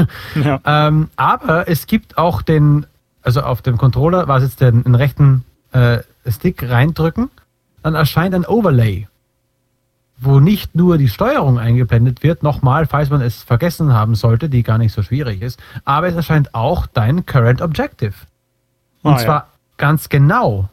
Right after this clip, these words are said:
Speaker 1: was, in welchem Raum musst du hin, was musst du genau machen. Und also zumindest, wenn ich nicht weiter wusste, konnte ich zumindest darauf gucken, wo er sagt,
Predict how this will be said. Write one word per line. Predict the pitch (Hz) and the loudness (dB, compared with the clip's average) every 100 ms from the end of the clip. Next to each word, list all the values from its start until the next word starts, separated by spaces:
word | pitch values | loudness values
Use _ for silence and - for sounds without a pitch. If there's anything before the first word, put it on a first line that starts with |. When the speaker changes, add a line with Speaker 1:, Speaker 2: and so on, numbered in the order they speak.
| _ - | _ -4
Speaker 1:
was, | 127 101 - - | -2 -2 -6 -8
in | 135 | -2
welchem | 127 117 170 180 | 2 2 0 0
Raum | 214 233 139 | 0 2 2
musst | 120 - | 0 0
du | 190 | -2
hin, | 226 208 110 - _ _ - | -2 -2 -2 -6 _ _ -2
was | 135 143 | 0 4
musst | 127 - | 2 2
du | |
genau | 143 156 98 | 0 0 0
machen. | 110 202 - 98 - - _ _ _ _ | 0 -2 0 -4 -4 -18 _ _ _ _
Und | 147 139 - | 0 0 0
also | 135 123 | -2 -2
zumindest, | - 165 165 226 269 208 - _ | -4 0 2 2 0 -4 -10 _
wenn | 139 185 | -4 -2
ich | 170 - | -4 -4
nicht | 156 165 - 156 | -2 -2 -2 -2
weiter | 180 220 147 | -2 -2 0
wusste, | 123 113 - 92 - _ _ | 0 -2 -4 -10 -10 _ _
konnte | - 147 151 | -2 0 0
ich | 139 | 0
zumindest | - 156 214 180 | 2 2 2 0
darauf | 147 156 180 - | -2 0 -2 -4
gucken, | 190 - 185 | -6 -2 0
wo | |
er | 180 | 0
sagt, | 170 170 | 0 -4